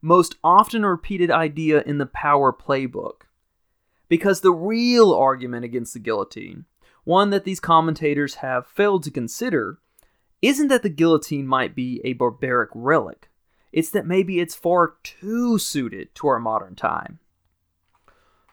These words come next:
The reason the reign of terror reigns in popular imagination wasn't because it was bloody. Humanity is seeped in blood. Off the top of your head, could you tell me what caused the Saint Bartholomew's massacre in fifteen seventy-one?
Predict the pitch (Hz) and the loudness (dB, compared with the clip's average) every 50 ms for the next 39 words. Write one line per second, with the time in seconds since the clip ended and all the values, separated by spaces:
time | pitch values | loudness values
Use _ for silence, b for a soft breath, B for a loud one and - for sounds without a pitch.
0 | _ 151 160 175 165 147 160 226 262 294 311 269 190 160 139 127 123 127 120 120 | _ 2 4 6 6 6 2 0 -2 -2 -2 0 2 2 2 2 0 -2 0 0
1 | 131 135 139 135 127 117 - - - - - 143 139 131 120 113 113 131 143 175 | 0 0 0 -2 -4 -6 -6 -8 -10 -6 -4 0 0 0 0 0 0 0 0 2
2 | 180 147 117 107 110 123 131 - - 127 127 107 - - 123 123 - 139 127 120 | 2 0 -2 -4 -6 -10 -10 -10 -8 -8 -8 -6 -2 -2 -2 -2 -2 -2 -4 -4
3 | 117 117 113 113 113 104 120 107 117 139 180 214 190 - - 131 104 110 117 - | -4 -4 -6 -8 -10 -10 -10 -6 -4 -2 -2 -2 -4 -6 -8 -8 -8 -10 -12 -14
4 | _ _ _ _ _ _ _ - 226 302 285 285 233 175 165 - 175 180 165 156 | _ _ _ _ _ _ _ 0 0 2 2 0 0 0 -2 0 2 2 4 4
5 | 143 117 110 110 98 120 123 117 131 160 175 139 - - - - _ _ _ _ | 2 0 -2 -4 -6 -6 -6 -2 0 2 2 2 0 -4 -10 -20 _ _ _ _
6 | _ _ _ _ _ _ _ _ _ 175 190 233 247 262 269 262 233 233 233 226 | _ _ _ _ _ _ _ _ _ 0 0 0 0 -2 -4 -6 -6 -6 -6 -6
7 | - - 208 185 - - - - - 220 220 214 202 - - 151 139 131 117 120 | -6 -6 -6 -6 -8 -10 -12 -10 -8 -6 -6 -6 -8 -6 -6 -4 -4 -4 -4 -4
8 | 117 110 - - - _ _ _ _ _ _ _ _ _ _ _ _ _ _ _ | -4 -4 -4 -6 -10 _ _ _ _ _ _ _ _ _ _ _ _ _ _ _
9 | _ _ _ _ - 156 180 - - 185 214 214 214 214 214 196 185 180 180 180 | _ _ _ _ 4 4 4 4 4 2 6 6 6 6 6 2 0 0 2 0
10 | 135 - - - _ _ _ _ _ _ _ _ _ - 180 165 147 190 220 220 | 0 0 -4 -10 _ _ _ _ _ _ _ _ _ 2 2 4 4 2 -2 -6
11 | - - 208 190 196 202 214 220 208 180 117 - - 147 143 151 151 - 131 - | -4 0 2 2 4 4 2 2 2 4 2 2 2 2 2 2 2 0 -4 -6
12 | - 143 139 123 139 131 - - 127 120 135 139 143 147 147 143 139 131 139 123 | -6 -6 -4 -2 -2 -2 0 0 0 2 2 0 0 -2 -4 -6 -6 -8 -6 -4
13 | 120 127 139 143 - 165 - 180 170 165 - - 123 139 - - 151 147 - - | -4 -4 -4 -4 -8 -10 -8 -6 -6 -6 -8 -10 -10 -8 -4 -4 -4 -4 -4 -6
14 | 156 147 143 143 - - 147 147 147 135 131 131 127 135 139 156 175 202 220 | -6 -4 -4 -4 -2 -2 -2 -2 -2 -4 -4 -4 -2 0 0 0 0 -2 -6